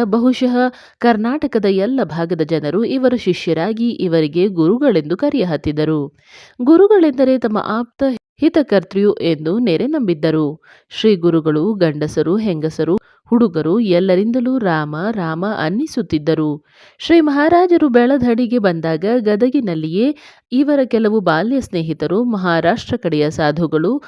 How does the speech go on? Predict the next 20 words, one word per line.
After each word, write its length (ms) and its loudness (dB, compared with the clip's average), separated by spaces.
ಮೋಸಗಾರರೆಂದು, 1080 0
ಕಪಟ 380 0
ಸಾಧುಗಳೆಂದು 840 0
ನಿಂದ 300 -2
ಮಾಡಿದ 420 -2
ವಾರ್ತೆಯು 600 -2
ಗುರುಗಳ 420 0
ಕಿವಿಗೆ 400 -4
ಬಿದ್ದಿತು. 640 -2
ಆಗ 300 2
ಶ್ರೀ 260 0
ಗುರುಗಳು 520 0
ನಸುನಗುತ್ತಾ 720 -2
ಈ 160 6
ಸುದ್ದಿಯನ್ನು 640 4
ಹೇಳಿದವರ 640 2
ಕೈಯಲ್ಲಿ 680 0
ಆಗಲೇ 440 2
ಈ 220 0
ಕೆಳಗಿನ 440 -2